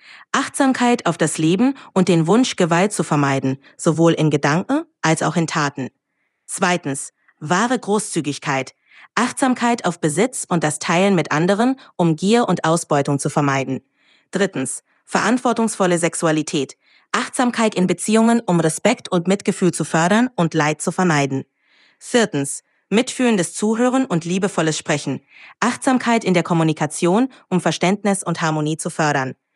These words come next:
Fünftens, bewusstes Konsumverhalten. Achtsamkeit auf das, was wir konsumieren,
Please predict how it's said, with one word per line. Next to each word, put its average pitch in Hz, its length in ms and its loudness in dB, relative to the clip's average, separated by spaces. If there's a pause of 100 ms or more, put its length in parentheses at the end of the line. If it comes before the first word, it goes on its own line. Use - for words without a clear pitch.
(200)
Fünftens, 160 640 -2 (140)
bewusstes 220 500 0
Konsumverhalten. 147 840 0 (340)
Achtsamkeit 233 720 0
auf 160 160 -2
das, - 320 -2
was 160 160 0
wir 160 80 2
konsumieren, 170 600 2